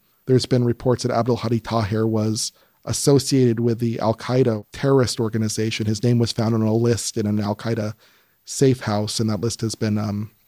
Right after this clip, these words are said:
interpreted as a list of possible donors to Al-Qaeda. Who knows if that was real? But I, w-, what I do know is that by establishing this chair, he, he did get a lot of positive publicity and recognition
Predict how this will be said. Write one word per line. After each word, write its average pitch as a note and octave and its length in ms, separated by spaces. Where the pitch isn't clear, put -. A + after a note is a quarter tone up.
interpreted A#2 540
as G#2+ 120
a A2 60
list G#2+ 240
of G#2+ 160
possible G#2+ 400
donors A2+ 440
to A2 100
Al-Qaeda. G2 540
Who C#3+ 120
knows A#2+ 320
if A2+ 140
that G#2 160
was G#2+ 240
real? D3+ 280
But C#3+ 200
I, A#2+ 60
w-, C#3+ 180
what D3+ 160
I D3 80
do G3+ 160
know B2 260
is B2+ 120
that B2+ 200
by C#3+ 100
establishing C3+ 520
this A2 140
chair, C#3 340
he, C3 240
he B2+ 160
did C#3 160
get C#3+ 180
a A#2+ 60
lot A#2+ 140
of A#2 120
positive A#2+ 460
publicity B2 500
and A2+ 80
recognition A2 800